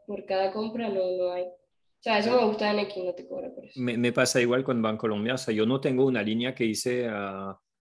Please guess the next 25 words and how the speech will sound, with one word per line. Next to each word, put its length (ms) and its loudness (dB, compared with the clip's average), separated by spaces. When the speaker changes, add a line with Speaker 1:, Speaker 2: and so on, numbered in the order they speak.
Speaker 2:
cosa 340 2
internacional 720 0
y 100 0
adicional, 560 -2
no 80 -4
sé 160 -10
qué, 160 -2
no, 140 -8
solamente 340 -8
me, 340 -6
me 120 0
hacen 240 2
el 100 4
cambio. 420 0
Speaker 1:
Exacto. 480 -8
Speaker 2:
Hace 180 0
poquito 400 0
tuve 160 2
un 140 4
problema, 280 2
yo 160 2
quise 280 -4
reservar 500 -2
un 240 0
tren 340 0